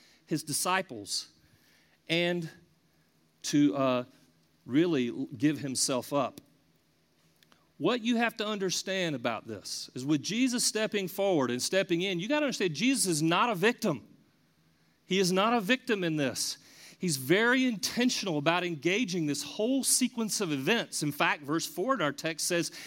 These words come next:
he knew this was coming. He knew the plan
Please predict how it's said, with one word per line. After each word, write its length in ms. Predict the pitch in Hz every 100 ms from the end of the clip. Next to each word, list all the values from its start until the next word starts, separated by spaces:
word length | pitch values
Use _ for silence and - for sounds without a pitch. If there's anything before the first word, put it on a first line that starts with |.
| - -
he 200 | - 247
knew 340 | 208 226 254
this 240 | 220 262 -
was 160 | 285
coming. 500 | - 226 294 302 165 - - _ _ _ _ _ _ - - _
He 160 | - 175
knew 260 | 175 196 233
the 80 |
plan 540 | 180 - 220 196 123